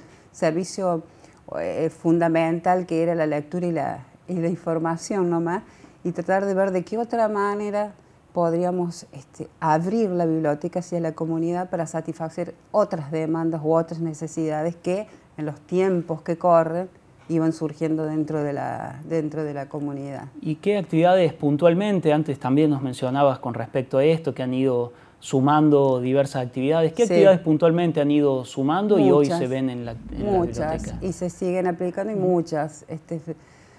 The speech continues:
Speaker 1: fuimos, es decir, por ejemplo,
Speaker 2: Sí.
Speaker 1: eh, em,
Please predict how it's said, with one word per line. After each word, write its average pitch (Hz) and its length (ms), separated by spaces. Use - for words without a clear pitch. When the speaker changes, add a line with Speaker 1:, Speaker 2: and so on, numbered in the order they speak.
Speaker 1:
fuimos, 226 560
es 180 140
decir, 165 260
por 170 140
ejemplo, 185 600
Speaker 2:
Sí. 135 240
Speaker 1:
eh, 165 400
em, 160 800